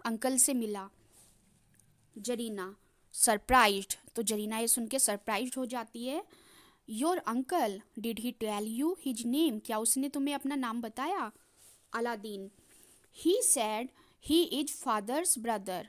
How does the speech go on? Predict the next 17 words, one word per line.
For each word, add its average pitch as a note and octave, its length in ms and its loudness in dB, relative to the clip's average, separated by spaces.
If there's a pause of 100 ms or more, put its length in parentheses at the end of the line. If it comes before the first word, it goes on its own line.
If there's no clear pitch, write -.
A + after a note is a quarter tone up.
(120)
हाँ, B3+ 360 0
उसने B3+ 280 0
बताया G#3+ 480 -2
कि E4+ 180 -2
वो D#4+ 320 -2 (720)
फादर A#3 360 -2
का D#4+ 180 0
ब्रदर A3+ 500 0
यानी A3+ 260 -2
उसके C4 220 0
पिता A3 340 -4
का D#4 200 0 (280)
भाई A3 320 -2
है। G3 280 -10 (1160)
जरीना, G#3+ 640 -6 (480)
"Mustafa's D#4 580 2
brother, G3+ 500 -2